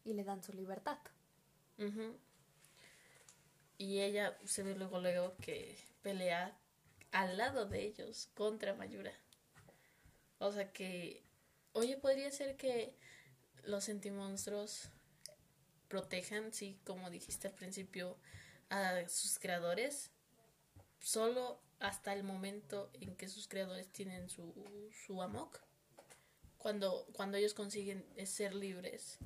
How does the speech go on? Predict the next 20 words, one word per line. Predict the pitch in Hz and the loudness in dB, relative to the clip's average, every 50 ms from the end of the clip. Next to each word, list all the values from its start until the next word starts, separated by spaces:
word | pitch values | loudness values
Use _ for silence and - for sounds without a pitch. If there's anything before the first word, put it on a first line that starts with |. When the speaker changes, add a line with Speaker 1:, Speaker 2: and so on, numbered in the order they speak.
| - - - - - - - - - | -12 -12 -18 -20 -20 -20 -20 -12 -4
Speaker 2:
todo | - 208 202 202 | 0 2 4 4
el | 196 202 | 4 2
cariño | 196 196 196 196 185 180 180 180 180 180 175 - | 2 -2 -2 0 -2 -4 -4 -6 -6 -6 -8 -10
que | - 190 | -10 -8
tenían | - 180 175 180 170 170 170 165 170 | -6 -6 -6 -6 -4 -6 -4 -4 -6
o | 170 | -6
algo | - - - | -6 -6 -6
así | - 185 - - - | -6 -6 -6 -10 -10
por | - - - 170 - - | -14 -12 -10 -10 -10 -8
sus | - - - - - 196 - - - - | -10 -10 -10 -10 -12 -10 -10 -10 -10 -8
creadores | - 202 180 165 - - 180 - - - - - - - - - _ - | -6 -4 -4 -4 -4 -4 -6 -4 -6 -8 -10 -10 -10 -10 -10 -12 _ -6
desaparece. | 190 196 196 185 - - 196 196 208 - - - - - - - _ _ - - _ _ _ - - 208 214 | -6 -6 -6 -8 -8 -6 -6 -4 -4 -4 -4 -6 -10 -14 -20 -20 _ _ -20 -20 _ _ _ -20 -18 -14 -6
Speaker 1:
Podría | - 240 240 240 254 269 269 262 | -4 -4 -2 0 2 2 2 2
ser. | 254 - 269 269 269 262 - - - - - - - - - - - - - - - - - - - - - - - - _ - _ - - - - - - - - - - - - - - - _ _ _ - 139 143 151 | 0 -2 -2 -2 -2 -4 -6 -20 -20 -20 -20 -20 -20 -20 -20 -20 -20 -20 -20 -20 -20 -20 -20 -20 -20 -20 -20 -20 -20 -20 _ -20 _ -20 -20 -20 -20 -20 -20 -20 -20 -20 -20 -20 -20 -20 -20 -20 _ _ _ -20 -18 -18 -16
Speaker 2:
Está | - - - 240 247 240 - - - - - _ _ - - - - - - - | -14 -12 -12 -12 -12 -14 -18 -20 -20 -20 -20 _ _ -20 -20 -20 -20 -20 -16 -6
curioso. | - 247 226 196 - - - - - - - - - - - - - - - - - - - - - - - - - - - - - - - - - - - - - - - - - - - - - - - - - - - | -2 -2 -2 -2 -2 -4 -8 -8 -10 -16 -20 -20 -20 -20 -20 -20 -20 -18 -18 -18 -18 -20 -20 -20 -20 -20 -20 -20 -20 -20 -20 -20 -20 -20 -20 -20 -20 -20 -20 -20 -20 -20 -20 -20 -20 -20 -20 -20 -20 -20 -20 -20 -16 -6 -2
¿Algo | 220 226 240 240 | 0 2 2 2
más | 240 247 262 254 | 2 0 -2 -2
que | - 247 | 0 0
agregar? | 233 220 220 226 254 262 - | 0 0 0 -2 -4 -6 -10